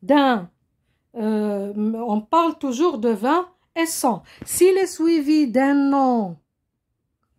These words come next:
pluriel, je parle عاود وما وريتكمش الورقة.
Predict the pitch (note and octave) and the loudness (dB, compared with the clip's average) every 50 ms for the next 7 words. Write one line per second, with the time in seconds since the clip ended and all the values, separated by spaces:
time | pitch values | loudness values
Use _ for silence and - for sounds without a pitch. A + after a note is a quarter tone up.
0 | _ _ _ _ _ _ _ _ _ _ _ - _ _ _ - B3+ F4+ A4+ G#4+ | _ _ _ _ _ _ _ _ _ _ _ -20 _ _ _ 2 6 6 6 6
1 | E4 C#4+ B3 A#3+ A3 A3 A3 A3+ A#3 B3+ D4+ F#4 G#4 - _ _ _ _ _ _ | 4 0 0 0 0 0 0 0 0 0 -2 -2 -4 -8 _ _ _ _ _ _
2 | _ _ _ _ _ _ _ _ _ _ _ _ _ _ _ _ _ _ _ _ | _ _ _ _ _ _ _ _ _ _ _ _ _ _ _ _ _ _ _ _
3 | _ _ _ _ _ _ _ _ _ _ _ _ _ _ _ _ _ _ _ _ | _ _ _ _ _ _ _ _ _ _ _ _ _ _ _ _ _ _ _ _
4 | _ _ _ _ _ _ _ _ _ _ _ _ E3+ D#3 G#3+ A#3+ A#3+ - - D#4+ | _ _ _ _ _ _ _ _ _ _ _ _ -4 -2 0 0 0 2 2 2
5 | D#4 C#4+ C4 A3 A3+ A3+ A3+ A3+ A3 C4+ C#4+ A#3+ B3+ B3 A#3+ A#3 A#3 A3+ G#3+ A3+ | 2 2 0 0 0 0 0 2 0 0 0 0 -2 0 0 0 0 0 -2 -4
6 | A3 - - A#3 G3+ - - A3 G#3 G#3 G3+ G3 - - G#3+ A3+ D4+ - | -6 -6 -10 -10 -10 -8 -6 -4 -4 -4 -6 -8 -8 -8 -8 -8 -8 -10